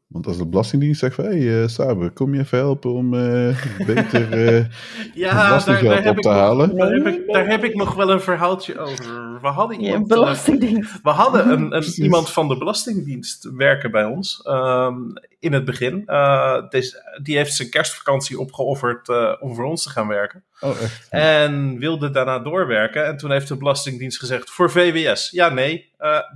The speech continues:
Speaker 2: dienstbevel. Je gaat niet voor V W S werken."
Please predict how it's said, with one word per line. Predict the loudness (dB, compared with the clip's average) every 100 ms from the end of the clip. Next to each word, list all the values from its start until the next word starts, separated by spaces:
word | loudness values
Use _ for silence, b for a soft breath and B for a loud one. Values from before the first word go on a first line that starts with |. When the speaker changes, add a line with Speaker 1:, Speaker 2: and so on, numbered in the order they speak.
| -8
Speaker 2:
dienstbevel. | -8 -6 -6 -2 0 0 -2 -8
Je | -4
gaat | -2 -2
niet | -8
voor | -8 -6
V | -4 -2
W | -2
S | -2
werken." | 0 -2 -2